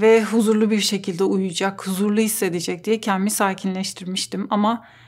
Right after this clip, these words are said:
kendi ellerimle öldürüyor gibi hissettiğim bir an olmuştu o çaresizlik. Ee, ve "Onun kararına saygı duymam gerekiyor, yapacak bir şey yoktu." diye cevap vermişti bana.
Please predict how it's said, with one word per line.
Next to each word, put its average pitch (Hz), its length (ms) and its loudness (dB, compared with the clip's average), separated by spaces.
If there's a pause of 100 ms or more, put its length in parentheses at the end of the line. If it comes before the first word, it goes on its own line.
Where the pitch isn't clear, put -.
(220)
kendi 214 320 2
ellerimle 214 600 4
öldürüyor 196 500 2
gibi 202 300 -4
hissettiğim 202 640 -2
bir 196 320 0
an 185 80 -2
olmuştu 180 480 -6
o 170 120 -4
çaresizlik. 170 880 -8 (720)
Ee, 190 440 -6
ve 202 140 0
"Onun 214 260 6
kararına 196 480 0
saygı 190 380 0
duymam 190 380 -2
gerekiyor, 170 520 -6
yapacak 180 480 -6
bir 175 60 -10
şey 196 200 -2
yoktu." 190 440 -8
diye 208 220 -2
cevap 175 400 -4
vermişti 156 460 -8
bana. 185 260 -4